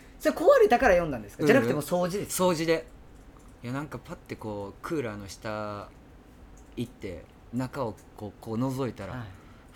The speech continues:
Speaker 2: 「うわ、マジ？」みたいな。
Speaker 1: え、やばかったですか？
Speaker 2: やばかって、ほんで、なんかあの、見せてくれんのよ。クリーニングした後の
Speaker 1: はいはいはいはい。
Speaker 2: その、汚水っていうの。
Speaker 1: はいはいはい。
Speaker 2: 「もうこんな風当たってたん？俺」みたいな。
Speaker 1: え、それ、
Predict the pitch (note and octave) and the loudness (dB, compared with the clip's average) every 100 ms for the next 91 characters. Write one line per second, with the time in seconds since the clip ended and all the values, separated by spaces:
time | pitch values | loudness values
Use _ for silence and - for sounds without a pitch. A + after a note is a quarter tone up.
0 | B2 B2+ A2 D3 B2+ G2 G#2 G#2+ F#2 E2+ | -8 -6 -4 -6 -8 -14 -12 -12 -14 -18
1 | - - - - G3+ - F3+ E3+ D#3 - | -20 -20 -18 -8 -8 -4 -4 -2 -4 -10
2 | - - C#3+ E3 C#3+ A2+ - C3 G2+ E2+ | -16 -6 -2 0 -2 -4 -4 -4 -4 -6
3 | D#3+ E3 D#3+ D3+ F2+ - B2 C3 A2+ G#2+ | -8 -6 -2 -4 -4 -10 -10 -8 -10 -8
4 | G#2 C#3+ F#3+ F3+ G3 A3 A3+ D3+ G2+ - | -6 -4 -2 -4 -2 -2 -2 -2 -10 -12
5 | - D3+ D3+ D3 C#3+ C3+ C3 - A#2 - | -4 -2 0 0 -2 -2 -4 -4 -6 0
6 | G#3+ G3 G3+ F3 F3 E3+ F3 D3 - - | 2 4 6 4 4 4 4 0 -4 -8
7 | - D#3 - D3+ D#3+ F3 - A#2 G3+ E3 | -2 -2 -2 -2 -2 -2 0 4 4 4
8 | F3 C#3+ C#3+ G#2+ - - - - - - | 2 0 -6 -8 -12 -10 -10 -10 -16 -16
9 | - - - - - - A2+ A#2+ - - | -16 -16 -20 -20 -20 -16 -10 -10 -10 -6
10 | G3+ A3+ A3+ G#3+ G3 F#3+ F3 F3 F3 E3 | -2 2 2 0 -2 -4 -2 -4 -4 -10
11 | - D#3+ D3+ G2 F#2 G#2 G2 G2+ F#2+ F2+ | -10 -10 -8 -10 -12 -12 -12 -14 -14 -16
12 | - - - - - - - C4 C4 D4 | -16 -18 -18 -18 -20 -4 6 6 6 -2
13 | E4 B3+ | -2 -4